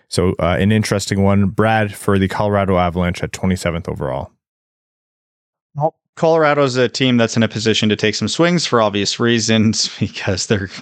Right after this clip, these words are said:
Speaker 2: good now and they're gonna be good for a while. So they can definitely go for s-, uh, a ceiling type pick here. And for me, they're gonna take Jayden Perron from the Chicago Steel.
Speaker 1: Jayden Perron, that's a lot of, uh, a, a lot of Red Wings fan have his name,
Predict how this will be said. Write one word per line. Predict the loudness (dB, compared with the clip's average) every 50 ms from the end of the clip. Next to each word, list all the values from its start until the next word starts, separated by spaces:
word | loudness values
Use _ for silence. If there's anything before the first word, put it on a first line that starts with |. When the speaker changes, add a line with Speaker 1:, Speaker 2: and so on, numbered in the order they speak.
| -8 -2
Speaker 2:
good | 0 0 2 2
now | 0 2 2 2 4
and | 4 2
they're | 2 2
gonna | 2 0
be | 0 0
good | 0 -2 -2 -2 -2 -2
for | 0 2
a | 2
while. | 2 2 2 2 2 2 0 0 0
So | -2 -2 0 0 2 2 2 0 -2 -4 -8 _ -20 -20 -20 -20 -20 _ _ 0
they | 0 0
can | 2 0 0 0 0 0
definitely | 0 2 2 0 0 0 0 0 2 2 2 0
go | 2 2 2 2 2
for | 0 -2 -4 -4
s-, | -2 -2 -2 -4 -4 -4
uh, | -2 -2 0 -2 -2 -4
a | -4 -2 -2
ceiling | -2 -2 -2 0 0 2 2 2 2 2 2 2 0 -4 _ _
type | -8 -4 -2 -2 -2 -4 -6 _ -8
pick | -4 -2 -2 -2 -2
here. | -2 0 2 4 4 4 2 2
And | 2 0 2 2 2 0 -2 -4
for | -6 -6 -4 0
me, | 2 2 2 4 2 2 0 _ _ _ _ _ -20 -20 -20 _ _ _ 0
they're | 2 2 4
gonna | 4 2 2 0
take | 0 0 2 2 2 0 -2 -6 -20 _ _ _ -10
Jayden | -6 -2 0 2 2 2 2 2 2 2 2 0 -2
Perron | -4 -4 -2 0 0 0 0 -2 -6 -10
from | -10 -10 -10 -8 -8
the | -6 -4
Chicago | -4 -4 -4 -6 -6 -8 -8 -8 -10 -12
Steel. | -12 -12 -12 -12 -14 -14 -16 -18 _ _ _ _ _ _ _ _ _ _ _ _ _ _ _ _ _ _ _ _ _ _ _ -2
Speaker 1:
Jayden | 0 2 2 2 2 0 0
Perron, | 0 2 2 4 2 2
that's | 2 0 0 0
a | 2
lot | 2 4 4 4 4
of, | 2 0 0 0
uh, | 2 2 4 4 2 2 2 0
a, | -2 0 0
a | 0
lot | 2 2 2 2
of | 2 2
Red | 2 2 2 2
Wings | 2 0 0 -2
fan | -2 -2 0 0 0 0
have | 0 0 0 0
his | 0 0 0 2 2
name, | 2 2 2 2 2 2 0 0 -2 -4